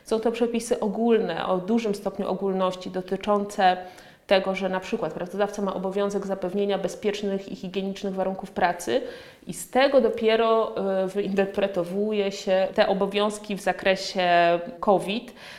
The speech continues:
Natomiast, y, no, tak jak mówię, w mojej ocenie brakuje takich jasnych komunikatów i jasnych wytycznych dla pracodawców, co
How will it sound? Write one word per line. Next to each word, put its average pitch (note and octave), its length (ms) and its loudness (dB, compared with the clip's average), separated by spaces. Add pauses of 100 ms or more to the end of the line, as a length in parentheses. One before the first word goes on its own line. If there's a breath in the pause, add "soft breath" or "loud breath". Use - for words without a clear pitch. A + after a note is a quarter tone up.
(100 loud breath)
Natomiast, B3 800 0
y, A3+ 60 -4 (400)
no, A3+ 120 2 (200)
tak B3+ 160 2
jak B3+ 140 0
mówię, G3 500 2
w - 80 -16
mojej A#3 260 2
ocenie C4 380 2
brakuje A#3+ 560 0
takich G#3 360 -8
jasnych A3 320 -2
komunikatów G#3 640 -4
i - 20 0
jasnych G#3 300 -2
wytycznych G#3+ 500 -6
dla G3 120 -4
pracodawców, G#3 840 -2 (520 loud breath)
co F4+ 160 2